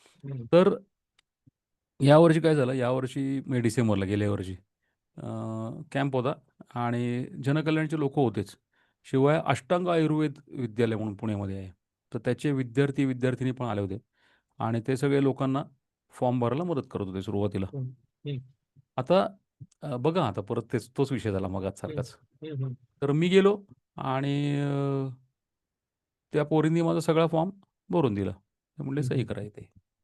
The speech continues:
Speaker 2: हं. आता हे झालं आणि मी गेलो आणि मग अ, जनकल्याण रक्तपेढीच्या एक जबाबदार एक बाई आहेत, त्या बाजूला बसल्या होत्या.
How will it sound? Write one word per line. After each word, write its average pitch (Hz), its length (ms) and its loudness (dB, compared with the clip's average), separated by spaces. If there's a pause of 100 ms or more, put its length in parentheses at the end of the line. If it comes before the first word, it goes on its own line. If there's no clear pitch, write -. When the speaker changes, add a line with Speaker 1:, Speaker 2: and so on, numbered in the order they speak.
(140)
Speaker 2:
हं. - 60 -12 (960)
आता 139 180 0
हे 175 140 4
झालं 180 240 4 (460)
आणि 131 240 -6
मी 147 120 -2
गेलो 156 220 2
आणि 170 140 2
मग 185 220 0 (200)
अ, 139 340 0 (460)
जनकल्याण 170 420 0
रक्तपेढीच्या 165 580 -2
एक 165 320 -4 (120)
जबाबदार 143 560 0 (380)
एक 135 160 -12
बाई 104 200 -4
आहेत, 98 180 -12 (500)
त्या 139 80 -4
बाजूला 131 280 4
बसल्या 120 220 -2
होत्या. 110 160 -6